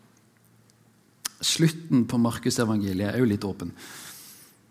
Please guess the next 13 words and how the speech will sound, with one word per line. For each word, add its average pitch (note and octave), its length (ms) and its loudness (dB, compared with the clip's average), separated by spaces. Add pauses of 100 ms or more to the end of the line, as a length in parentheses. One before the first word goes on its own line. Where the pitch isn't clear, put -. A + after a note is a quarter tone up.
(220)
Den C3+ 340 8
vi C3+ 160 12
har B2 320 6
i B2 80 8
vår B2 300 6
bibel, C3 340 6
og G#2 140 0
som, G#2+ 500 4
eh, B1 600 -8
inneholder G#2 580 0
tro, - 240 -10
eh, G2 360 0
misjonsbefalinger, A2 1300 0